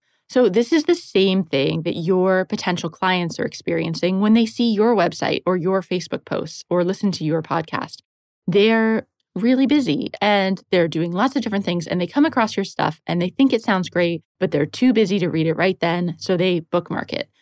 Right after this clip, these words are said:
or they write it down or they like you on Facebook, hoping that your feed, your updates will come in their feed, right? Now, the problem is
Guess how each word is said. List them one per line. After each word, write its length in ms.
or 200
they 120
write 220
it 100
down 540
or 280
they 160
like 400
you 140
on 160
Facebook, 600
hoping 480
that 240
your 240
feed, 420
your 140
updates 400
will 80
come 200
in 80
their 140
feed, 400
right? 260
Now, 340
the 60
problem 400
is 340